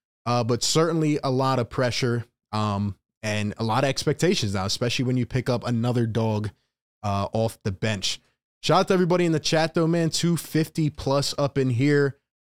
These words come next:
talking Daryl Morey's interview. We're reacting. We have a lot more clips to get to, a lot of great things that you do not wanna miss. I don't know about you guys. I, I thought this was very refreshing,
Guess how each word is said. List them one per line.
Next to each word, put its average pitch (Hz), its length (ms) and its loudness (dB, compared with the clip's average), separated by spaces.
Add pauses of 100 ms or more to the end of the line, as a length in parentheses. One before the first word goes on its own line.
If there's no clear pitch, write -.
talking 156 420 2
Daryl 147 320 2
Morey's 147 380 2
interview. 151 420 2
We're 143 140 4
reacting. 139 480 2
We 139 120 2
have 131 120 2
a 123 60 0
lot 131 440 2
more 143 380 2
clips - 460 -2
to 135 100 -2
get 135 280 -2
to, 139 220 2
a 120 40 0
lot 127 280 0
of 147 80 0
great 135 380 -2
things 135 400 -2 (380)
that 123 160 0
you 135 200 2
do 139 160 0
not 131 220 0
wanna 131 200 0
miss. 127 360 0 (340)
I 151 100 2
don't 151 100 4
know 147 80 4
about 135 320 2
you 151 120 2
guys. 135 380 2
I, 156 260 0
I 143 140 0
thought 139 240 0
this 143 160 0
was 120 140 0
very 135 240 2
refreshing, 120 720 -2